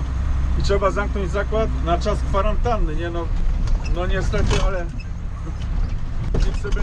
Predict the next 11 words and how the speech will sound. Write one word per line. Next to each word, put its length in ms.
na 60
to 120
nie 140
pozwoli. 640
Druga 280
sprawa, 360
nie 160
cierpi 400
zimy, 360
zwłaszcza 600
śniegu. 520